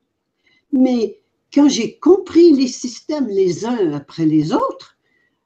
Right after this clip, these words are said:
euh, j'ai, j'ai arrêté. Quand j'ai vu que, comment fonctionnait le système bancaire, ben, j'ai, j'ai arrêté,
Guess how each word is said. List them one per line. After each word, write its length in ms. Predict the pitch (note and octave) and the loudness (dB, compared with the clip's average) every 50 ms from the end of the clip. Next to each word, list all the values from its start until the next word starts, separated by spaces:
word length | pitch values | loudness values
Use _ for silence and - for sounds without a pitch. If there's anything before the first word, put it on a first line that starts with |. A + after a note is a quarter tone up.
| _ - | _ -8
euh, 80 | F#3+ G#3+ | -4 -4
j'ai, 580 | F#3 D#3+ B2+ C#3+ C#3 D#3+ F#3 F3 D#3+ D#3 D3 D3 | -2 -4 -4 -8 -8 -4 -2 0 2 0 0 -2
j'ai 140 | C3 C3 D#3 | -4 -4 -4
arrêté. 600 | C#3 C#3+ - C3 E3 D#3+ E3 - F#4 G#4+ - - _ _ _ _ _ _ - | -4 -4 -4 -4 -6 -4 -4 -4 -4 -4 -6 -10 _ _ _ _ _ _ -8
Quand 140 | G#3 F#3+ D#3+ | -6 -6 -2
j'ai 200 | C#3+ F3 F3 D3+ | 0 0 0 0
vu 400 | C#3+ E3 G3 B3 C4 B3+ A#3 - | 0 -4 -4 -4 -2 -2 -4 -4
que, 200 | - F#3 F3+ E3 | -2 0 0 0
comment 500 | D#3 - _ - F#3+ F3+ F3 F3 F3+ D#3+ | -2 -4 _ -4 -2 0 2 2 2 0
fonctionnait 760 | D#3+ - - F3+ E3 - - - F3+ E3+ F3 F#3+ F#3+ F#3+ F#3 | -2 -4 -6 -4 -4 -4 -4 -2 0 0 0 0 0 -2 -2
le 100 | E3+ D#3+ | -4 -6
système 500 | - - - - - - E3+ D#3+ D3+ C#3 | -6 -10 -16 -18 -12 -6 -4 -2 -2 -2
bancaire, 380 | C#3+ C#3+ C3+ - B3 D4 D4+ | -2 -6 -8 -6 -6 -4 -4
ben, 120 | A3+ E3+ C#3 | -4 -4 -6
j'ai, 320 | - - - E3+ D#3 - - | -8 -8 -8 -8 -6 -6 -6
j'ai 380 | E3 C#3 C3 C3+ D#3 D#3 D3 | -8 -8 -6 -4 -2 -2 -2
arrêté, 360 | C#3 C3 C#3+ G3 A3 G#3+ - | -4 -6 -6 -6 -6 -6 -6